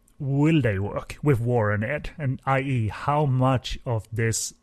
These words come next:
I T footage interacts with Warren or even Bruce for that matter?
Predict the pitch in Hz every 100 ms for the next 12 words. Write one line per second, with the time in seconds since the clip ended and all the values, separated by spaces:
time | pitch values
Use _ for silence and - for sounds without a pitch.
0 | - 117 107 123 117 117 101 98 - -
1 | - _ - 156 139 139 - - - -
2 | - 127 123 120 113 104 98 107 190 123
3 | 113 127 123 117 107 107 117 123 117 -
4 | - - - - -